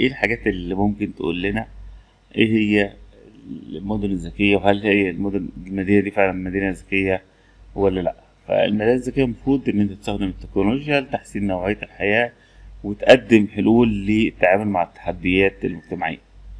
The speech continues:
لأن التحديات المجتمعية عندنا زيادة توتر وشدة كوارث وأحداث سلبية، فالمدن الذكية المفروض إنها تساعدنا على إن احنا نصمد أمام الكوارث.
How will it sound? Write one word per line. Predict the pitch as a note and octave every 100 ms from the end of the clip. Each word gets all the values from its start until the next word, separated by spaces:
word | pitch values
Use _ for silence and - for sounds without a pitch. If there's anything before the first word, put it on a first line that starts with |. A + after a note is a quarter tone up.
| - - - _ _ _ _ _ _
لأن | G#2 G2 G2+
التحديات | G2+ - F2 F#2 B2
المجتمعية | C#3 A2 G#2 F#2+ A#2+ C3+
عندنا | A2 F#2+ G2 F#2+
زيادة | F#2 G2+ G2+ -
توتر | E2+ G2+ - A2
وشدة | G2+ F#2+ F#2 F2 -
كوارث | F#2 F#2 G2+ G#2 G#2 F#2+
وأحداث | F#2 - F#2+
سلبية، | - E2+ E2 G2+ G#2 A2 - _ _ - - -
فالمدن | F#2+ G2 G#2 B2+
الذكية | B2+ - C3+ C3+
المفروض | B2+ A2+ - C#3+
إنها | B2 A#2
تساعدنا | A#2+ G#2+ G#2+ A#2 A#2 A2+
على | - E2+ F2 F2
إن | F2 G2
احنا | G2 G2
نصمد | G#2+ - G2 F#2 _
أمام | D#2 F2+ F#2 F#2 - - - - _
الكوارث. | G2+ F#2 - - G2 F2+ - -